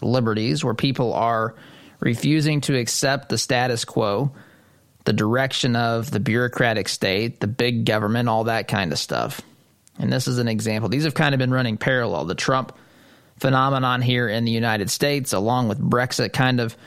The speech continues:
have run, uh, a similar trajectory and timeline. And so it's interesting that Brexit seems to have reached a conclusion politically, and we may be at a point where,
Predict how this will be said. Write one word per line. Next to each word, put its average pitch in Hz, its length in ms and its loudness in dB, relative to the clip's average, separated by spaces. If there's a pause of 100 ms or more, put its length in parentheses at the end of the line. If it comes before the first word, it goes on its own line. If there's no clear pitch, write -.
(920)
have 175 220 2
run, 185 360 2
uh, 160 320 0
a - 80 -2
similar 156 600 0
trajectory 139 680 2
and 120 140 0
timeline. 131 720 2 (420)
And 117 160 0
so 123 520 0 (140)
it's 127 180 -2
interesting 143 600 0
that 113 180 -2
Brexit 139 600 0
seems 135 340 0
to 131 100 0
have 120 340 0 (120)
reached 131 400 0
a 127 60 0
conclusion 123 680 2
politically, 110 640 0 (760)
and 120 140 2
we 127 100 0
may 131 240 2
be 127 160 0
at 120 120 0
a 117 60 -2
point 120 360 0
where, 113 360 0